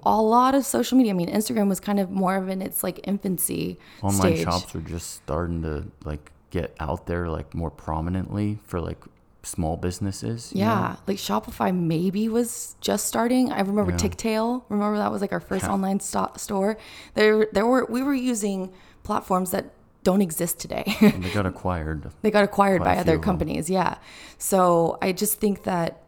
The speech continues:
Speaker 1: I don't know, when it comes to someone's business idea,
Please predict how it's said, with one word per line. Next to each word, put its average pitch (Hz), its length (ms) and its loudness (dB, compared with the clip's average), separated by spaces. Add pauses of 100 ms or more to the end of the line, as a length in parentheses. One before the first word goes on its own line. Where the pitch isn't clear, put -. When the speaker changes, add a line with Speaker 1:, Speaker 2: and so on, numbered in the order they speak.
(360)
Speaker 1:
I 180 100 -6
don't 190 100 -2
know, - 280 -8 (640)
when 202 400 0
it 202 100 -6
comes 247 300 2
to - 100 -6
someone's 196 320 0
business 165 340 -2
idea, 165 500 -6